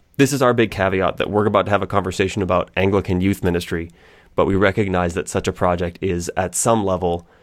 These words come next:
futile, because we'll, we're gonna try and say things that maybe eighty percent of us can agree with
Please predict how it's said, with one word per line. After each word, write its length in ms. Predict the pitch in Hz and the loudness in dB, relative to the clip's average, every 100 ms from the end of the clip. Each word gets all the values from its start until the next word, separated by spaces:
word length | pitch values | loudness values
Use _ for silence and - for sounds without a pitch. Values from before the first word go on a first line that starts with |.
| _ - | _ -16
futile, 720 | - 95 87 82 78 - _ _ _ | -2 0 0 -2 -4 -8 _ _ _
because 720 | 95 90 90 85 85 85 - - _ _ _ _ _ _ _ - | -6 -2 -2 -2 -4 -10 -14 -16 _ _ _ _ _ _ _ -2
we'll, 260 | 110 110 - | 4 4 4
we're 160 | 117 | 4
gonna 160 | 117 107 | 4 2
try 260 | - 117 110 | 2 2 4
and 320 | 104 98 90 _ | 0 -2 -8 _
say 240 | - 113 107 | -2 2 2
things 360 | - 101 95 | 2 0 0
that 220 | 95 90 - | -2 -2 0
maybe 420 | 98 90 90 - | 0 0 -6 -2
eighty 220 | 113 113 104 | 0 2 0
percent 280 | 101 104 95 | 0 2 2
of 80 | 90 | 2
us 160 | 90 | 0
can 160 | - 92 | 0 0
agree 240 | 90 92 | 2 0
with 340 | 82 82 - | 0 -6 -12